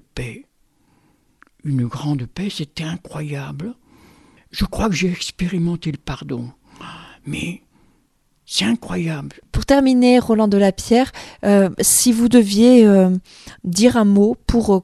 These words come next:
Speaker 2: convaincre, euh, euh, nos auditeurs, euh,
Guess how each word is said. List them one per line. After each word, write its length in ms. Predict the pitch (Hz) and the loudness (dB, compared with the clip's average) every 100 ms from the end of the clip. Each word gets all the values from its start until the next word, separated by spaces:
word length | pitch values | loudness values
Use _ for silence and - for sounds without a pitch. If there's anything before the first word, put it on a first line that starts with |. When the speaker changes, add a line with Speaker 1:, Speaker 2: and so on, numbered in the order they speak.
| _ | _
Speaker 2:
convaincre, 640 | 302 285 208 208 - - | -4 -2 -2 -4 -4 0
euh, 240 | 185 185 180 - - _ - | 2 2 -2 -10 -20 _ -14
euh, 460 | - 101 98 - 190 185 | -10 -10 -10 -10 -8 -6
nos 140 | 185 | -4
auditeurs, 760 | 185 202 202 - 175 175 226 - - - _ - | -2 -4 -4 0 2 2 0 -6 -20 -20 _ -6
euh, 540 | 175 165 156 151 - | -4 -4 -6 -8 -10